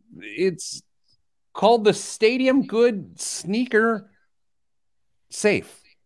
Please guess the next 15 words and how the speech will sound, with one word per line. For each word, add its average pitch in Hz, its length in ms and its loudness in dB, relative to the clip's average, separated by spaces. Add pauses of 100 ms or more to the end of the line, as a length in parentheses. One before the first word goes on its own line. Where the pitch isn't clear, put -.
Stadium 185 480 0
Goods 101 340 -2
and 113 160 -2
German 139 320 -2
safe 156 360 -4
manufacturer 127 840 -2
Dotling 95 600 -2
have 123 180 -4
collaborated 160 600 0
on 123 120 2
a 110 80 2
limited 160 420 0
edition 131 480 -4
collection 131 480 -4
of 127 200 -2